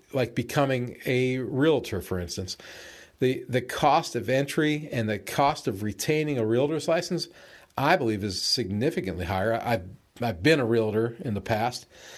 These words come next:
Um, I'm not currently a realtor. And I know it was a very expensive venture. It was, it was, there was a lot of testing involved,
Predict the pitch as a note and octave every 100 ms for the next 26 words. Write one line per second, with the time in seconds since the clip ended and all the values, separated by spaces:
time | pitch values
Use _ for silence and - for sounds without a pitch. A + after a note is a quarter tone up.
0 | - - - G#2 G2+ G2+ A2+ A2+ G2+ -
1 | - C#3 A2+ G#2 G#2 G#2+ A2 B2 B2 -
2 | - - - - - C3 B2+ B2 A#2+ A#2+
3 | A#2+ C#3 C#3 C#3+ D3 C#3+ A2+ G#2 E3 E3+
4 | - - C3 A#2+ - - C#3+ D#3 E3+ E3
5 | D#3 - A2 D3 D3 F3 D3+ A2+ G2+ G2+
6 | - G#2+ G2 A2 F#2+ - G#2+ F#2+ F#2+ G2
7 | G2+ F#2+ - D3 C#3 - D#3 D3 C#3+ C3+
8 | C3+ C#3+ D3